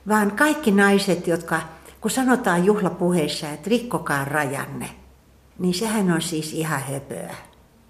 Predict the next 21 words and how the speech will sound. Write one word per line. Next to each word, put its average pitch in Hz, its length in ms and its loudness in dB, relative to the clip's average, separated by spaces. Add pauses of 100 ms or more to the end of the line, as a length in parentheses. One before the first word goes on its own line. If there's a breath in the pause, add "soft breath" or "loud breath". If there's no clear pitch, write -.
(340 soft breath)
Et 175 180 -2
siis 170 220 0
ne, 233 120 4
jotka 233 280 2
rikkoo 180 440 2
rajan, 156 380 0
niin 143 100 -4
siellä 156 300 -2
on 156 60 0
heti 170 300 0
joku, 151 260 0
joka 139 300 -4
lyö 147 180 -2
niitä 135 260 -8
puntarilla 139 680 -6
päähän. - 460 -8 (800 soft breath)
Et 170 120 -4
mikä 196 280 4
sä 147 180 -4
luulet 147 340 -6
olevas? - 600 -2